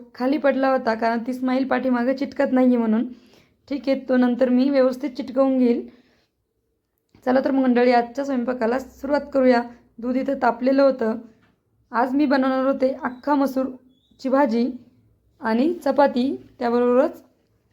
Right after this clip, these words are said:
आपल्याला बनवायची आहे साबुदाणा खिचडी. मी इथं गरम केलेले साबुदाणे काढून घेतलेले आहेत, ते आता मी इथे मिक्सरला फिरवून घेणार आहेत.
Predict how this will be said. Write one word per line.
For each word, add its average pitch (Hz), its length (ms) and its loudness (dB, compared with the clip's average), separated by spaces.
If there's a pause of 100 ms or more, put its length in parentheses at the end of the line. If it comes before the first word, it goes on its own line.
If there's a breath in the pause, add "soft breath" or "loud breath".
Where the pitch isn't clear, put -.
(120)
आपल्याला 262 280 2
बनवायची 254 340 0
आहे 254 140 0
साबुदाणा 240 520 0
खिचडी. 262 300 0 (1400 soft breath)
मी 247 160 2
इथं 269 240 0
गरम 254 260 4
केलेले 262 260 2
साबुदाणे 240 380 -2
काढून 247 340 -2
घेतलेले 254 320 0
आहेत, 226 300 -2
ते 262 40 -2
आता 254 260 -2
मी 254 120 4
इथे 254 140 -4
मिक्सरला 247 480 0
फिरवून 262 400 0
घेणार 262 260 4
आहेत. 214 240 2